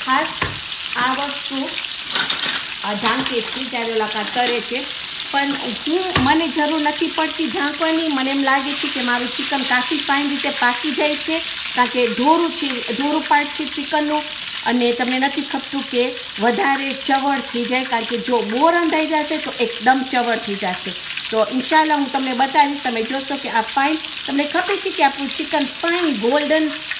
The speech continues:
અમ, brown, પીળું fine એનું fine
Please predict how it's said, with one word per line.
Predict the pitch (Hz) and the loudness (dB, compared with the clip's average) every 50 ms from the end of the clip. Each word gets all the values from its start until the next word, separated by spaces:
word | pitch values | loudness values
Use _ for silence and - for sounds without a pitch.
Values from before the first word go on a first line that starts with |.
| - - | -4 -2
અમ, | - 226 226 226 226 226 220 220 220 220 208 196 190 175 - - - 202 196 | 0 2 2 4 4 4 2 2 0 -2 -4 -4 -4 -6 -6 -6 -6 -4 -2
brown, | 190 247 277 277 285 294 285 | 2 4 4 4 4 2 0
પીળું | - - 311 311 311 339 349 339 302 | -2 0 0 2 2 2 2 2 0
fine | - - - 320 339 349 339 311 | -2 -2 0 0 2 2 2 0
એનું | 277 262 247 233 | 0 0 0 -2
fine | - - - - - - - 381 403 381 339 | -2 -4 -4 -4 -4 -4 -2 -2 0 0 0